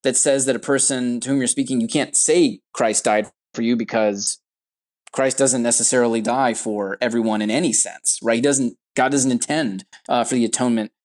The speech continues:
to be offered to all people. Um, so the best that that Calvinist could do would be to say something like, "Christ died for those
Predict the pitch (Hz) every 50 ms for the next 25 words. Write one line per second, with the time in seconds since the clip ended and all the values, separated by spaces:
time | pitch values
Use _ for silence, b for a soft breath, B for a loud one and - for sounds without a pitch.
0 | _ - - 127 123 123 117 110 113 113 - - 110 104 104 110 _ _ - -
1 | 120 120 120 110 107 - 120 110 - 98 95 - _ _ _ B B B B _
2 | _ - - 127 113 110 107 - - 151 143 - 151 156 143 - - 139 131 123
3 | 120 - - 123 123 143 - - 147 123 123 123 123 120 - - - 131 113 120
4 | 143 156 151 139 123 123 117 117 110 - 127 117 - 120 110 117 113 110 107 104
5 | _ _ - 143 170 190 - - - - 139 123 123 127 120 - - 139 127 120
6 | 113 113 113 110 110 110 - -